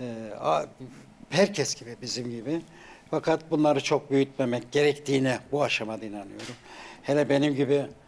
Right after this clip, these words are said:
üç tane kanser geçirip hala savaşırsanız biraz daha hoşgörülü, biraz daha toleranslı, e, olmak gerektiğini düşünüyorsunuz. Bunu ne derece realize edebilirsiniz? O da ayrı bir,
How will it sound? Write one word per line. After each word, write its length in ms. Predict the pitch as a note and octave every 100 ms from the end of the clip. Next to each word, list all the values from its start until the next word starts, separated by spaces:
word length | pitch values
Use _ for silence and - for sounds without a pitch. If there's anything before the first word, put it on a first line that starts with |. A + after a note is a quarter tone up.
| - - - C3+
üç 160 | -
tane 240 | - C#3 C3 B2+
kanser 400 | C3+ C#3 C3+ C#3+
geçirip 480 | C3+ C3 - C#3 C3
hala 360 | - C3 C#3 A#2+
savaşırsanız 920 | - C3 C3+ C3+ D3+ - A#2 C#3+ C#3+ - - - - - -
biraz 300 | D#3 D3 C3+
daha 200 | D3 C#3+
hoşgörülü, 680 | B2 C3 - C3 A2+ A2 A#2+
biraz 320 | D3 D3+ C#3+
daha 200 | D3 C#3+
toleranslı, 840 | C#3+ C3+ B2 A#2 A2 - B2 B2 B2+ - - - - -
e, 180 | B2+ A#2+
olmak 500 | G#2+ D#3 D#3+ F3 E3+
gerektiğini 680 | C#3+ B2 - - B2+ C3 C#3 C3 - -
düşünüyorsunuz. 840 | E3 - E3+ D3+ A2 - A#2 A#2 - A2+
Bunu 320 | D#3 E3 D3+
ne 180 | D#3 E3
derece 500 | E3+ D3 B2+ C3+ A#2 - - - - -
realize 460 | D3 D3+ C#3+ C#3+
edebilirsiniz? 760 | D#3+ C3+ B2 A#2 A2+ - D#3 D#3
O 120 | G#3
da 80 | G3
ayrı 280 | E3+ E3 D3
bir, 260 | C#3+ -